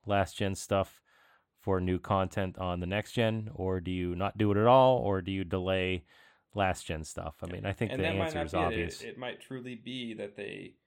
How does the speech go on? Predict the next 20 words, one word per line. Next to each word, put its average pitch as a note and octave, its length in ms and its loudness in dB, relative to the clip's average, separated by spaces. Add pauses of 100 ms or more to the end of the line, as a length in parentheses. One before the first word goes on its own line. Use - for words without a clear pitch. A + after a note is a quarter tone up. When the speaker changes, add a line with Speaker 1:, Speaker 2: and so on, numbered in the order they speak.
(260)
Speaker 2:
wanted A2+ 460 -6
to B2 160 -12
do A2+ 400 -12
things A2 640 -10
that - 160 -10
were G#2+ 160 -10 (120)
bigger A2+ 460 -10
and G#2+ 320 -14
greater G#2+ 420 -10
than G#2 380 -12
the G#2 80 -14
three A2 240 -12
sixty G#2+ 400 -14
and G#2 60 -12
the G2+ 40 -16
P G#2 160 -14
S G2+ 140 -12
three G2+ 100 -16
could G#2 140 -16
handle. C3+ 420 -12